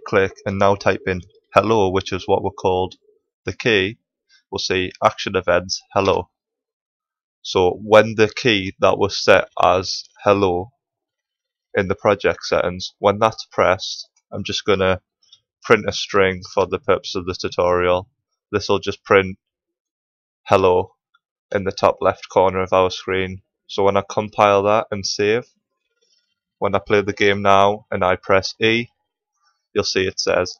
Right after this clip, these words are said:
Hello in the top left corner. Keep pressing it and we'll get loads of hellos. So now if we just go back to our project settings, go back to input,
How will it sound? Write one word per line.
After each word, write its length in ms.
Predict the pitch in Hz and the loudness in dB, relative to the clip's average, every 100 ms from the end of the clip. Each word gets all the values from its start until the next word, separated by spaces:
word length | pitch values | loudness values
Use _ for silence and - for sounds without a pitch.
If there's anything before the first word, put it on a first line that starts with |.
| _ | _
Hello 400 | 107 98 95 95 101 | 2 2 0 -2 -4
in 80 | |
the 80 | 92 | -4
top 240 | - 95 - | -4 -4 -2
left 260 | 95 95 - | -2 -2 -4
corner. 420 | - 90 90 90 95 _ _ _ _ _ _ _ _ _ _ _ _ _ _ _ _ _ _ _ _ _ _ - | -2 0 0 -4 -6 _ _ _ _ _ _ _ _ _ _ _ _ _ _ _ _ _ _ _ _ _ _ -12
Keep 180 | 123 - | -10 2
pressing 380 | 113 - - | 2 2 -2
it 80 | 113 | -2
and 80 | 104 | -2
we'll 100 | 98 | -4
get 180 | - 104 | -2 0
loads 240 | 101 95 | 0 0
of 80 | 95 | -2
hellos. 560 | 95 92 95 95 - - _ _ _ _ _ _ _ _ _ _ _ _ _ _ _ _ _ _ _ _ _ _ _ _ _ - | -2 -2 -4 -8 -8 -16 _ _ _ _ _ _ _ _ _ _ _ _ _ _ _ _ _ _ _ _ _ _ _ _ _ -10
So 340 | - 98 98 | -2 0 0
now 420 | 113 110 104 98 104 | 4 6 8 6 4
if 120 | 104 - | -2 -4
we 80 | |
just 240 | 98 101 - | -4 -6 -4
go 180 | 101 95 | -2 2
back 260 | 95 95 - | 0 -2 -6
to 340 | 95 92 92 - | -4 -2 -2 -2
our 280 | 92 92 92 _ | 0 0 -2 _
project 400 | - 113 104 - | -2 0 -2 -2
settings, 540 | - - 117 131 - - _ _ _ _ _ _ _ _ _ _ _ _ _ _ _ _ _ _ | -2 -2 -4 -12 -20 -20 _ _ _ _ _ _ _ _ _ _ _ _ _ _ _ _ _ _
go 100 | - | -4
back 200 | 95 95 90 | 2 2 2
to 160 | - | 0
input, 480 | 107 104 110 107 107 | -2 -4 0 2 2